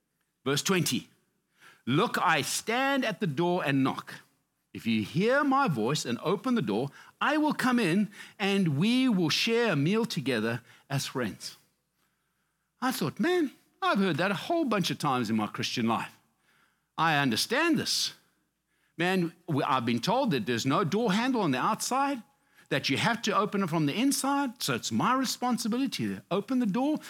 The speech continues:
and let Jesus in. And it's the unsaved person, that's all.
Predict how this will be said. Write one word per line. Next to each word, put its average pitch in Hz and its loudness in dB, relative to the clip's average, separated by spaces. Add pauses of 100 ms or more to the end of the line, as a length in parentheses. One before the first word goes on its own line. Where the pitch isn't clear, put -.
(160)
and 185 0
let 214 0
Jesus 240 0
in. 285 0 (260)
And 131 0
it's - -4 (180)
the 120 -4
unsaved 247 0
person, 269 0 (280)
that's 147 0
all. 233 2